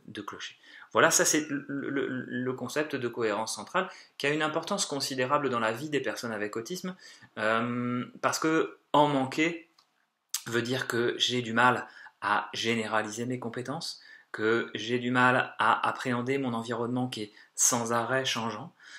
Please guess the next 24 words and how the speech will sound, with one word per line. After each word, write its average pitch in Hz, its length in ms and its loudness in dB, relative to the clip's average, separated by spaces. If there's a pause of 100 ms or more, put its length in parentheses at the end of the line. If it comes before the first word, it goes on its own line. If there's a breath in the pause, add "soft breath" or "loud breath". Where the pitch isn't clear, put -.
(180 loud breath)
euh, 104 420 4
que 139 400 2
j'ai 131 160 2
du 123 100 -2
mal 127 180 2
à 127 60 2
comprendre 135 480 0
qu'est-ce 131 240 -2
que 123 140 -4
je 113 140 0
fais 131 260 -2
quoi, 131 400 0 (240)
où, 143 200 -6 (300 loud breath)
si - 240 2
ça 139 160 2
n'est 123 120 0
pas 117 160 -2
structuré. - 540 -6 (600 loud breath)
Nos 131 240 2
environnements 123 560 4
de 131 160 2
neurotypiques 127 880 0
sont 123 380 -6
actuellement, 113 640 -4